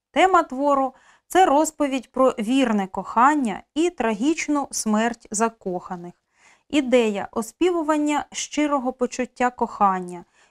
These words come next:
і водночас засудження жорстокого світу, де не можна, неможливо просто зберегти чисті і світлі почуття.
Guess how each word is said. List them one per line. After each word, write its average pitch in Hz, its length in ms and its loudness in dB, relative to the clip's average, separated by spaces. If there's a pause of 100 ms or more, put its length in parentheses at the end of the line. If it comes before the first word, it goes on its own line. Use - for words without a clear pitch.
і 240 100 0
водночас 262 760 0
засудження 233 800 -2
жорстокого 233 680 -2
світу, 285 580 -2 (340)
де 269 160 4
не 339 140 4
можна, 214 600 0 (480)
неможливо 294 720 2
просто 196 380 -4
зберегти 208 680 0
чисті 294 800 -4
і 302 240 -4 (460)
світлі 254 580 -2
почуття. 226 800 -6